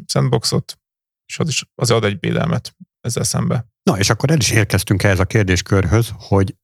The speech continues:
Speaker 2: miért jó ezt, ezeket az alkalmazásokat, aminek van böngészős megfelelője, miért jó ezeket telepítve használni, szerinted?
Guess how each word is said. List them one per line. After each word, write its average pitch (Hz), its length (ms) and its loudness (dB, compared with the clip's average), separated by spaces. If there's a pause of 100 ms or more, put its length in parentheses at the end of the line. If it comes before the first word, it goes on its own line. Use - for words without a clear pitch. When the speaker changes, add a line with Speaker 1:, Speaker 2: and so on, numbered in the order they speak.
(360)
Speaker 2:
miért - 460 2 (120)
jó 104 260 4
ezt, 101 280 -2
ezeket 113 340 2
az 87 100 -4
alkalmazásokat, 98 680 2
aminek 92 260 2
van 95 260 0
böngészős 90 500 0
megfelelője, 92 680 2 (400)
miért 113 200 2
jó 156 120 4
ezeket 131 360 4
telepítve 80 720 -2 (220)
használni, - 640 -4
szerinted? - 640 -4